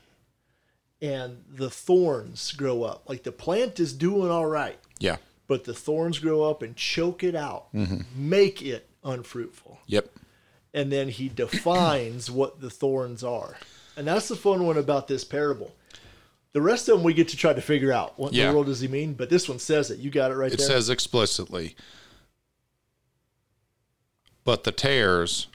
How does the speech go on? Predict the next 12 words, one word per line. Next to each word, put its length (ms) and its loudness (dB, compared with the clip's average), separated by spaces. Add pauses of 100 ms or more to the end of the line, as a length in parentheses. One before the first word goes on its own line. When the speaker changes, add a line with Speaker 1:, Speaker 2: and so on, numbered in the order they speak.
(120)
Speaker 2:
are 100 2
the 100 -2
children 520 0
of 140 -2
the 80 0
wicked 340 -4
one." 240 -14 (3500)
Speaker 1:
Let 100 -8
me 100 -6
see 220 -12
what 200 -14
we're, 340 -12